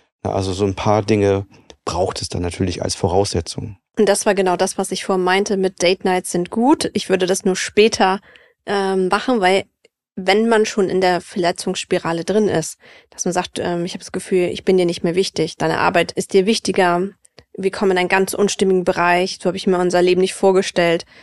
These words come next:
Speaker 2: ich gehe sehr häufig faule Kompromisse ein, weil du extra Meilen bei der Arbeit gehst“, dann sind wir ja schon in einem Bereich, da hilft mir jetzt auch eine Date Night, ehrlich gesagt, nicht mehr so viel. Weil dann sitze ich auf einer Date Night, dann sind wir wieder in unserem typischen Pärchen, was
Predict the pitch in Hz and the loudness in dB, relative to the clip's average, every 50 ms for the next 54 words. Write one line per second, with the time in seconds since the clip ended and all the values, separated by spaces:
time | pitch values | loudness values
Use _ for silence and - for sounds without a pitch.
0 | - - - _ _ 196 - - 208 180 - - - - 190 185 190 202 196 202 | -20 -20 -20 _ _ -10 -6 -2 -2 -2 -2 -2 -8 -8 -4 2 4 4 4 4
1 | 202 - - 196 - - - 190 190 190 - - 202 - - 190 196 202 - - | 2 0 0 -4 -4 0 2 2 2 2 2 -2 -2 0 2 0 0 0 -2 -2
2 | - - 170 175 175 175 175 185 185 - - - - 196 180 180 170 170 170 170 | -2 0 0 0 0 0 0 2 0 0 0 -2 -2 -2 0 0 2 0 2 2
3 | 175 175 165 165 185 185 196 202 - - - - - _ - - 180 175 180 - | 2 2 2 2 2 2 2 0 0 -2 -8 -12 -12 _ -4 0 0 0 0 -2
4 | - - - - - - - - _ _ _ - 185 180 175 185 220 233 - 220 | -6 -12 -20 -20 -20 -20 -20 -20 _ _ _ -4 -2 -2 2 2 2 4 4 4
5 | 185 190 - - 190 - 170 180 180 170 170 165 180 202 214 - - - _ _ | 4 4 2 0 -2 0 0 0 0 0 2 2 2 2 2 -2 -6 -10 _ _
6 | _ _ - 180 175 160 - 220 262 269 - - _ - 170 170 185 185 - - | _ _ -4 -4 -4 0 0 0 0 0 -2 -8 _ -4 -2 -2 0 -2 -4 -8
7 | - 165 - 160 160 156 147 - - 202 269 339 330 - - 160 151 151 143 - | -10 -8 -6 -6 -6 -6 -6 -2 0 2 2 2 0 -2 -6 -6 -4 -6 -8 -6
8 | - - 156 160 151 - - - 151 - - - 175 165 - - - 175 170 165 | -8 -6 -6 -6 -8 -8 -8 -10 -10 -10 -6 -6 -6 -6 -4 -6 -6 -4 -2 2
9 | 170 226 277 - - - 170 160 180 233 262 - - - - - _ - 180 180 | 2 2 2 2 0 0 2 2 2 2 0 -4 -14 -20 -20 -10 _ -2 0 0
10 | 214 - - - 190 - - 185 170 175 190 208 269 277 - 165 165 180 220 208 | 0 -2 -2 -2 -2 0 0 0 2 4 4 4 4 4 0 -2 0 0 0 0
11 | 185 180 190 196 190 180 180 160 139 175 180 185 175 175 - 233 202 196 202 - | 0 -2 -2 -2 0 0 0 0 0 0 0 0 -2 -2 -2 -2 -2 -2 -4 -4
12 | - 185 214 208 196 196 - 196 180 180 190 - | -4 -2 0 0 0 2 0 -2 -2 -2 -6 -8